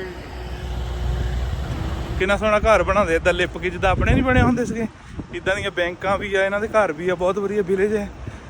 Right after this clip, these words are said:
ਇੱਦਾਂ ਦੇ ਬਣਾਏ ਹੋਏ ਇਹਨਾਂ ਨੇ, ਬਹੁਤ ਘੈਂਟ। ਆਹ ਦੇਖਿਓ, ਆਹ ਇੱਦਾਂ ਦੇ, ਇੱਦਾਂ ਦੇ ਕਈਆਂ ਨੇ ਘਰ ਬਹੁਤ ਸੋਹਣੇ ਸੋਹਣੇ ਬਣਾਏ ਹੋਏ। ਅਮ, ਇਹ ਕੀ ਆ?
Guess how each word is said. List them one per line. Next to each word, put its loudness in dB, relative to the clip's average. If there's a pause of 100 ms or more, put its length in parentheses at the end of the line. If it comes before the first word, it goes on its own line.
(160)
ਇੱਦਾਂ 0
ਦੇ 2
ਬਣਾਏ 2
ਹੋਏ 0
ਇਹਨਾਂ 0
ਨੇ, -4 (760)
ਬਹੁਤ 0
ਘੈਂਟ। 0 (880)
ਆਹ -2
ਦੇਖਿਓ, -4 (1200)
ਆਹ -8
ਇੱਦਾਂ -8
ਦੇ, -4 (1080)
ਇੱਦਾਂ 0
ਦੇ -2
ਕਈਆਂ 0
ਨੇ 0
ਘਰ 2
ਬਹੁਤ 2
ਸੋਹਣੇ -2
ਸੋਹਣੇ -2
ਬਣਾਏ 0
ਹੋਏ। -4 (1500)
ਅਮ, -6 (1200)
ਇਹ -8
ਕੀ -8
ਆ? -2